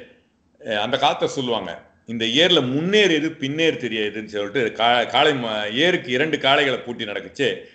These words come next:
ரெண்டு காளைகளும் சரியாக நடந்தாதான் ஏர் சரியா போகும், முன்னேறியது பின்னேறியதுன்னு தெரியாதுன்னு. அது மாதிரி இரண்டு காளைகள் ஒத்த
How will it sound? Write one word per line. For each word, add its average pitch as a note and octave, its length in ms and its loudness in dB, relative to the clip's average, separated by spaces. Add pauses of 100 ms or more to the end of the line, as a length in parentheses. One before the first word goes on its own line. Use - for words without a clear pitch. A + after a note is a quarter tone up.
(100)
ரெண்டு E3 260 -4
காளைகளும் E3 600 -2
சரியாக D#3+ 360 4
நடந்தாதான் A2+ 680 -4
ஏர் C#3+ 140 2
சரியா F#2+ 320 -6
போகும், D#2+ 300 -14
முன்னேறியது A#2 440 -2
பின்னேறியதுன்னு G2+ 560 -4
தெரியாதுன்னு. D#2+ 440 -14 (560)
அது E3+ 220 0
மாதிரி D3 580 -4 (120)
இரண்டு D#3+ 680 0
காளைகள் C3 600 2
ஒத்த A2 300 -2